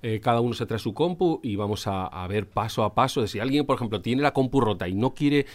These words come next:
llevarla o no puede permitirse llevarla a arreglar y que se venga y la liberamos. Es decir, vamos a sacar,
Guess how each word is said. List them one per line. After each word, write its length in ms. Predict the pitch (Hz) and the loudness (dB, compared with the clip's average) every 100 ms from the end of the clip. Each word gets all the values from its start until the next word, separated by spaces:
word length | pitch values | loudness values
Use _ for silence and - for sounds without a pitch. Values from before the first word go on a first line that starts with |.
| - - | -18 -6
llevarla 460 | 117 113 113 95 | -2 2 2 0
o 80 | 104 | 0
no 160 | 180 196 | 0 -2
puede 280 | 233 156 | -4 -4
permitirse 720 | 90 - 92 98 - 110 - 98 | -6 -8 -6 -6 -4 -4 -4 -4
llevarla 360 | 95 101 98 | -4 -4 -2
a 40 | 90 | -4
arreglar 560 | 90 87 104 185 123 - - - - - | -4 -2 0 2 0 -8 -18 -20 -14 -4
y 300 | 113 117 113 | 0 0 0
que 140 | 131 | -4
se 140 | - | 0
venga 340 | 160 226 151 101 | 2 2 0 -2
y 140 | 104 | -2
la 140 | 101 98 | -2 -2
liberamos. 540 | 101 113 139 95 90 | 0 2 0 -2 -6
Es 20 | |
decir, 260 | 98 - 98 | -6 -6 -6
vamos 320 | 101 104 - | -6 -6 -8
a 40 | |
sacar, 380 | 98 101 120 110 | -10 -6 -4 -4